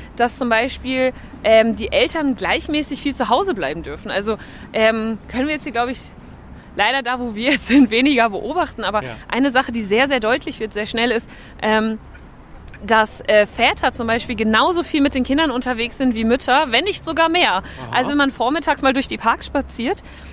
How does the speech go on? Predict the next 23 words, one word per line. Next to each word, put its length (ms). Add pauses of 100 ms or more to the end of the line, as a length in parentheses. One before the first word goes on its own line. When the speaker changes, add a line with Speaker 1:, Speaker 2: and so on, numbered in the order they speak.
(180)
Speaker 1:
ähm, 360
da 100
sind 140
sehr, 160
sehr 120
viele 220
Väter 340
unterwegs. 560
Und 280 (220)
auch 180
da 240
im 80
Vergleich, 420
also 160
das 220
ist 100
schon 220
sehr, 160
sehr 160
auffällig. 460
Und 100
ich 80
glaube, 260